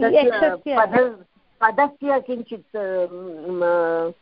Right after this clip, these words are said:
Speaker 1: अधिकार-, अधिकारात् सः बहिष्कृतः खलु, अतः
Speaker 2: हम्म।
Speaker 1: अस्तङ्गमितमहिमा तस्य अधिकारस्य अ, अस्तमनम् अभवत्, केवलम् एकवर्षकालं सस्पेन्शन्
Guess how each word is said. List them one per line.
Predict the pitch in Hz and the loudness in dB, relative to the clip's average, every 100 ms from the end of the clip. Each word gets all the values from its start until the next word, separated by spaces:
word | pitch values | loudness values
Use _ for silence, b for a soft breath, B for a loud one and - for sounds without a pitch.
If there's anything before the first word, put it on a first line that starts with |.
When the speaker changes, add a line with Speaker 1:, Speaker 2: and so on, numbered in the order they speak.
| _ _ | _ _
Speaker 1:
अधिकार-, | 240 226 254 262 254 233 226 196 190 | 0 2 2 4 4 2 -2 -6 -8
अधिकारात् | 190 208 254 240 247 247 196 | -8 0 2 2 0 -2 -10
सः | 196 185 | -6 -4
बहिष्कृतः | 165 185 208 - - 185 202 165 | -2 -4 -6 -8 -12 -8 -4 -4
खलु, | 170 165 190 226 - _ _ _ 214 | -4 -6 -6 -8 -14 _ _ _ -6
अतः | 208 233 | 0 4
Speaker 2:
हम्म। | 269 220 | 4 2
Speaker 1:
अस्तङ्गमितमहिमा | - 208 214 233 226 185 175 180 208 202 226 226 185 175 165 147 - - _ _ - | -2 -2 -2 0 2 0 -2 -2 0 0 0 0 -2 -6 -6 -6 -10 -20 _ _ -2
तस्य | 208 233 | 2 4
अधिकारस्य | 208 180 190 202 226 208 190 - 233 190 147 160 _ _ _ _ - | 4 2 -2 0 2 2 -4 -4 0 0 -2 -8 _ _ _ _ -10
अ, | 165 156 151 151 175 | -8 -4 2 2 4
अस्तमनम् | 254 240 220 226 | 2 2 -2 -4
अभवत्, | 208 165 202 180 180 165 _ - | -4 -4 -4 -6 -8 -16 _ -2
केवलम् | 233 208 202 202 175 165 - | -2 -2 -4 -6 -10 -12 -6
एकवर्षकालं | 196 190 185 170 175 170 165 156 | -4 -2 -2 -2 -4 0 0 -2
सस्पेन्शन् | - 202 196 - 233 208 - 170 | -4 -2 -2 0 0 0 -2 -4